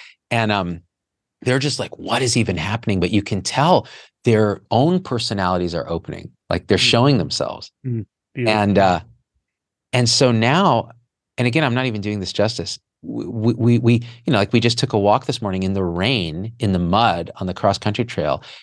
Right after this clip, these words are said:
Speaker 1: and we would just stop and just start to just feel energy coming through the body, emotion coming through the body. And then she'd say, "You know, I never told you this, but my biggest shame in my residency training was this story."
Speaker 2: Mm.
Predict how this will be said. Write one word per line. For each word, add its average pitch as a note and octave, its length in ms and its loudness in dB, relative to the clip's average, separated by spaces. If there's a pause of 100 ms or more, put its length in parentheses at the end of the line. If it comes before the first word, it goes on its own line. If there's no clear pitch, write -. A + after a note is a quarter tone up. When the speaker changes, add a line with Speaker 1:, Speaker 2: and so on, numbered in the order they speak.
Speaker 1:
and G#2 60 0
we G#2+ 80 6
would A#2+ 120 6
just A#2 180 2
stop - 480 0
and F2+ 140 -8
just - 240 -6 (800)
start F#2+ 360 -2
to E2+ 160 -4 (120)
just - 400 -4 (800)
feel B2+ 300 6
energy G#2 420 0
coming F#2+ 280 -4
through G2+ 120 -2
the F#2 80 -2
body, F2+ 340 2
emotion F2+ 420 -4
coming F#2 240 -2
through F#2 140 -4
the E2+ 80 -4
body. F2 480 0 (280)
And G#2 100 0
then B2 100 2
she'd B2+ 200 0
say, G2 180 2
"You F#2 160 -6
know, C#3 80 0
I C3 80 2
never C#3+ 200 2
told B2+ 280 -2
you G#2 80 -2
this, A#2 280 0
but - 260 -6 (280)
my F#2+ 160 2
biggest A#2 400 0
shame G#2+ 400 0
in F#2 140 -2
my F2+ 120 -2
residency F#2 560 -2
training E2 420 -6
was D2+ 280 -4
this G2 200 -2
story." - 720 0 (340)
Speaker 2:
Mm. D3 280 2